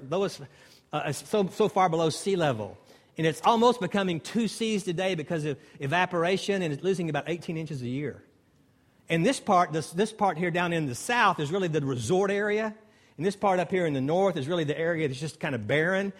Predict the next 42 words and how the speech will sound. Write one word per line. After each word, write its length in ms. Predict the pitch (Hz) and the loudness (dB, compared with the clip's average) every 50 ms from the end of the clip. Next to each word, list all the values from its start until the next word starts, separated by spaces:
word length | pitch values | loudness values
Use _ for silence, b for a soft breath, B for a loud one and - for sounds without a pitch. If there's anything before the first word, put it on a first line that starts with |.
| B B B B B | B B B B B
And 80 | 151 170 | -2 -2
what 100 | 202 190 | 0 0
they're 100 | 185 165 | 0 -2
trying 220 | - - 202 208 | -2 0 -2 0
to 80 | 185 143 | 0 -2
do 160 | 147 226 233 | -2 0 0
is 100 | 175 143 | 0 -2
pump 300 | - - - 202 180 - | -2 -2 -2 -2 -2 -2
water 240 | 185 208 214 196 175 | 0 0 2 2 2
out 140 | 165 160 147 | 2 0 0
of 100 | 135 139 | 0 0
this 160 | 233 247 - | -2 -2 -2
part 300 | - 170 160 170 185 - | 0 0 0 0 0 0
so 120 | - 160 | -2 -4
people 360 | 139 - 220 247 220 214 175 156 | -2 -2 -2 -2 0 0 -2 -2
will 80 | 143 | -2
still 220 | - - 208 180 131 | -2 -2 -2 -2 -2
come 280 | - - 226 233 214 | -2 -2 -2 0 0
to 80 | 185 160 | 0 0
the 100 | 143 143 | 0 -2
resorts 480 | 135 131 127 127 220 262 240 - - | -2 -2 0 2 2 2 2 2 -2
who 100 | - 180 160 | -4 -4 -2
are 40 | 151 | 0
down 220 | 175 170 160 147 | 0 0 2 2
here 100 | 160 143 | 2 2
in 80 | 151 175 | 2 2
this 140 | 240 254 | 2 0
part. 320 | - - 165 147 156 160 B B B B | 0 0 0 2 0 0 B B B B
They're 120 | - 175 | -4 -2
pumping 260 | 143 - 202 208 202 175 | 0 2 0 0 0 0
the 80 | 175 | 0
water 260 | 180 185 185 175 160 | 0 2 2 2 2
here, 300 | 151 196 262 269 247 254 B B - | 0 2 2 2 2 2 B B -6
and 120 | 180 170 | -4 -2
they're 80 | 156 131 | -2 -4
filling 360 | - - 220 247 220 202 190 | -4 0 2 2 4 4 4
more 200 | 190 208 233 226 | 4 6 4 4
water 340 | 190 180 175 175 170 165 170 | 4 4 2 2 2 2 0
up 140 | 165 156 143 | 0 0 0
back 200 | 151 151 - 165 | -2 -2 -2 -4
into 160 | 139 131 143 | -4 -2 -2
here. 380 | 147 208 247 196 113 90 - | -2 -2 -2 -4 -4 -6 -8